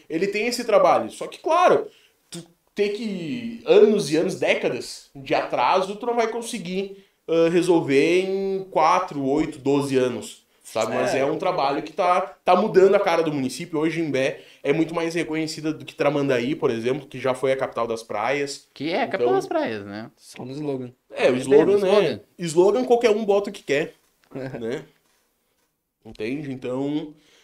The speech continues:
Speaker 1: tu, tu vê o, o poder público que ele pode agir e pode
Speaker 2: Pode.
Speaker 1: realmente fazer a mudança na vida da sociedade, do município e tudo mais. Só basta querer
Speaker 2: Hum.
Speaker 1: e realmente botar funcionar.
Speaker 3: Doideira.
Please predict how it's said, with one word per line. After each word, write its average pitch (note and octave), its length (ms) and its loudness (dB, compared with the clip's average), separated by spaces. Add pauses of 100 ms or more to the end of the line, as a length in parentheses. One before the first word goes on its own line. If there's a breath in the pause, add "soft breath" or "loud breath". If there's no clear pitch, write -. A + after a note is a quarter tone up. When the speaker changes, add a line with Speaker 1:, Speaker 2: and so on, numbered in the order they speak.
(140 soft breath)
Speaker 1:
tu, E3 100 -12
tu F3+ 200 -6
vê F#3 380 8
o, E3+ 120 2
o F3+ 220 -6
poder E3 320 2
público E3+ 400 -6
que F#3+ 100 0
ele F#3+ 120 0
pode E3+ 600 6
agir C#3+ 580 -4
e F#3+ 40 -6
pode F#3 340 2
Speaker 2:
Pode. - 20 -2
Speaker 1:
realmente E3+ 640 -2 (220 soft breath)
fazer D#3 380 4
a E3 40 8
mudança C#3+ 480 4
na B2 140 -4
vida B2 200 -4
da A#2+ 120 -6
sociedade, A#2+ 840 -4 (260 soft breath)
do B2+ 100 -12
município A#2+ 540 -10
e - 20 -12
tudo B2 200 -14
mais. A2+ 360 -4
Só C#3+ 160 -2
basta C#3+ 360 0
querer E3+ 680 -2 (200)
Speaker 2:
Hum. C3+ 240 -16 (240)
Speaker 1:
e F#3+ 120 -6
realmente G3+ 600 -2
botar G3+ 760 0
funcionar. G3 680 -4 (960)
Speaker 3:
Doideira. G#2 560 -14